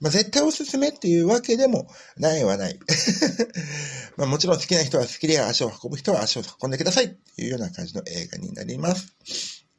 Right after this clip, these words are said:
まあ、このようにね、私の、あの、ぶっちゃけ本音も交えて、全部の映画がおすすめなんてことはありませんので、えっと、自分の好きな映画を、あの、このようにディスってたらごめんなさいね。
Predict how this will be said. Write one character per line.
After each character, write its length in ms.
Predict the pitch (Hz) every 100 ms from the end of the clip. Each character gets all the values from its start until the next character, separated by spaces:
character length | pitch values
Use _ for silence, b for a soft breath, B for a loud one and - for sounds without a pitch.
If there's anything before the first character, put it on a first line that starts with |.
| _ _ - B B B
ま 80 | -
あ、 20 |
こ 160 | 160 208
の 100 | 240
よ 120 | 539
う 40 | 165
に 60 |
ね、 220 | 131 - 139
私 340 | 156 220 247
の、 200 | 233 -
あ 40 |
の、 180 | 196 175 -
ぶ 100 | 170
っ 40 |
ち 80 | 226
ゃ 40 |
け 80 | 208
本 280 | - 226 247
音 100 | 247
も 120 | 254 240
交 140 | 220 214
え 40 |
て、 160 | 151 135 B B -
全 220 | 226 269
部 100 | 233
の 120 | 165
映 100 | 170
画 140 | 175 175
が 80 |
お 80 | 151
す 120 | 156
す 120 | - 185
め 120 | -
な 140 | 139
ん 60 | 117
て 80 | -
こ 80 |
と 80 | -
は 120 | -
あ 60 | 107
り 80 | 110
ま 140 | 113
せ 140 | - 113
ん 40 |
の 120 | 82
で、 220 | 139 123 B B B B B -
え 60 |
っ 60 | 139
と、 340 | 143 120 - _ _ _ _ _ _
自 260 | 127 - 160
分 140 | 196
の 100 | 202
好 60 | 196
き 200 | - 240
な 300 | 220 185 -
映 200 | - 185
画 120 | 180 214
を、 180 | 190 - _ _ _ _ _
あ 80 | 139
の、 160 | 139 117
こ 240 | - 139
の 100 | 147
よ 80 | 160
う 40 | 151
に 180 | - - -
デ 160 | 123
ィ 20 | 120
ス 140 | 156
っ 40 |
て 140 | 147 120
た 100 | 156
ら 160 | 143 - _
ご 100 | -
め 140 | 98 90
ん 20 |
な 100 | 90
さ 100 | 110
い 40 |
ね。 240 | 98 135